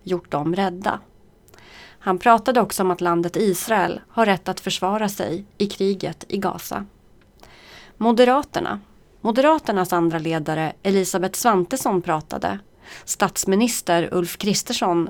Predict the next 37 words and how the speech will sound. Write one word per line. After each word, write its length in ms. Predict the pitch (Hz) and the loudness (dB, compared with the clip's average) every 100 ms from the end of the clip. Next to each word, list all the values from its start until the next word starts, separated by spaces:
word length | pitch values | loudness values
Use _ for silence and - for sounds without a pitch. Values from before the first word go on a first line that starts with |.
| - | -2
var 140 | 220 | -2
på 140 | 226 220 | 0 -2
möte 500 | 165 151 - 190 180 _ _ - | -2 -4 -6 -6 -6 _ _ -20
med 320 | 175 202 208 | -6 0 2
E 300 | 175 196 156 | 2 0 0
U. 180 | 185 - - _ _ - _ - - - - - - - | 0 -2 -6 _ _ -20 _ -20 -20 -20 -20 -20 -20 -18
Svantesson 760 | - 254 240 226 294 302 285 262 | 0 4 4 2 0 2 2 0
pratade 440 | 208 185 185 170 | 0 0 0 2
om 100 | 170 | 0
Sveriges 400 | - 170 170 170 | 0 -2 -2 -4
pengar, 600 | - 240 190 - - 196 _ | -4 -4 -2 -4 -6 -10 _
kriget 480 | - 226 226 220 226 | -6 -2 0 -2 0
i 100 | 185 | 0
Ukraina 680 | 175 196 170 156 156 156 190 - | 0 -2 -2 -2 -2 -4 -6 -6
och 220 | 190 - | -6 -4
att 100 | 185 | 0
många 340 | 226 233 220 | 2 2 0
familjer 640 | 233 196 170 160 160 156 156 | 0 2 0 0 -2 -4 -6
har 180 | - 185 | -4 -4
det 80 | |
svårt 380 | 196 - 262 254 | -4 -2 -2 0
med 160 | 202 196 | -4 -4
pengar. 460 | 180 - - 226 - _ _ _ - - - - | -6 -6 -6 -8 -12 _ _ _ -20 -20 -20 -8
Moderaterna 720 | 196 196 196 214 240 208 190 | 0 0 2 2 2 0 0
vill 160 | 180 180 | 0 0
ordna 300 | 196 196 208 | 0 0 0
fler 300 | 202 269 247 | 0 0 0
jobb 400 | 180 165 170 - - | 0 -2 -4 -8 -12
och 100 | 190 | -8
från 200 | 196 202 | -2 0
i 60 | |
höst 380 | 208 262 262 - - | 2 0 -2 -8 -6
vill 120 | 233 | -2
de 140 | 240 | 0
hjälpa 320 | 233 175 - | 2 0 -2
fler 280 | 175 165 165 | -4 -2 -4
familjer. 680 | 170 196 233 214 - 104 | -2 -2 0 -2 -2 -4